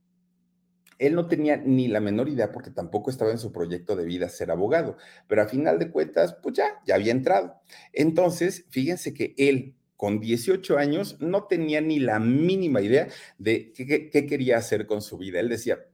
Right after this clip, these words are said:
"No lo sé". Pues resulta que de repente él decía: "No me gusta la abogacía, no me gusta estudiar leyes, no me siento contento, pero ya le di un disgusto a mi mamá,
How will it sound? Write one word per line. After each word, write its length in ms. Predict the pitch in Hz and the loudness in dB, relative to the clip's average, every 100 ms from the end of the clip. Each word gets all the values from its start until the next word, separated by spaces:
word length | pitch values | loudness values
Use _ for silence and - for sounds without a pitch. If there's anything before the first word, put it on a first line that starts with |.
| _ _ _ | _ _ _
"No 180 | 113 135 | 0 4
lo 100 | 120 | 4
sé". 200 | - - _ _ _ _ _ _ _ _ _ _ _ _ _ | 0 -10 _ _ _ _ _ _ _ _ _ _ _ _ _
Pues 140 | 127 120 | 4 4
resulta 540 | 123 - 147 147 165 | 4 0 -4 -2 -6
que 300 | - 107 - - - _ _ | -2 -4 -4 -20 -20 _ _
de 140 | 104 127 | 0 2
repente 440 | 131 131 156 156 | 2 0 0 2
él 80 | 143 | 2
decía: 440 | 127 127 139 113 135 | 0 0 0 2 0
"No 460 | 143 151 151 160 | 0 2 2 2
me 120 | 160 131 | 0 -2
gusta 380 | 127 131 139 | -4 -6 -2
la 120 | 127 101 | 0 0
abogacía, 720 | 98 92 - 127 127 117 - | 0 -2 -4 -6 0 0 0
no 240 | 131 131 131 | 0 0 0
me 140 | 120 | -2
gusta 300 | 104 107 - | -6 -10 -10
estudiar 400 | 107 98 101 104 | -12 -8 -4 -4
leyes, 540 | 107 127 120 120 120 120 | -2 -4 -4 -6 -8 -4
no 160 | 143 135 | 0 2
me 140 | 120 | 0
siento 380 | - 104 104 - | -4 -8 -8 -6
contento, 680 | - - 120 123 120 131 - - - - | -6 -4 -2 -2 -2 -6 -8 -20 -20 -4
pero 160 | 107 104 | -2 2
ya 140 | 143 | 2
le 140 | 214 190 | 4 2
di 100 | 151 | 2
un 140 | 156 | 0
disgusto 520 | 139 117 113 123 - | 0 0 0 0 2
a 40 | 92 | 0
mi 140 | 87 | 0
mamá, 320 | 85 110 208 | 0 2 2